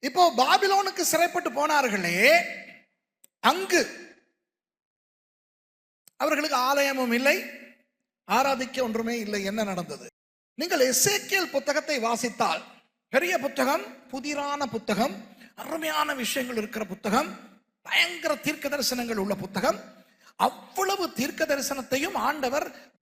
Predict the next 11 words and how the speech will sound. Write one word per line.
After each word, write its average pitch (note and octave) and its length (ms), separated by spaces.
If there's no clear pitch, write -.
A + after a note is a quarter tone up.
பாபிலோனிலே F4+ 1040
வைத்துத்தான் D4 640
எசேக்கியேலுக்கு C4+ 800
கொடுக்கிறார். G3 560
எசேக்கியேல் D#4+ 500
ஒரு C4 160
ஆசாரியன், C4 1000
ஆசாரிய C#4+ 600
வம்சத்தவர், G#3 640
லேவி C#4+ 280
கோத்திரத்தவர். G#3+ 680